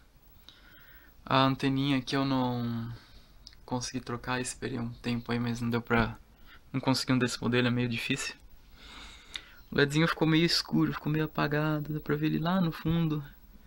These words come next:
Isso aqui eu vou ter que colocar um led branco mesmo.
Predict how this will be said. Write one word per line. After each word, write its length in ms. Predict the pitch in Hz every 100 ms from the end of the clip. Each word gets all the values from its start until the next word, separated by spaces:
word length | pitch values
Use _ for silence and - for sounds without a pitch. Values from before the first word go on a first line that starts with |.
| - - - - - - -
Isso 160 | 147 147
aqui 160 | -
eu 60 | 156
vou 80 | 156
ter 160 | 147
que 40 | -
colocar 280 | 151 151
um 100 | 151
led 500 | 143 139 139 135 123 120
branco 420 | 123 135 151 131
mesmo. 420 | 131 156 156 147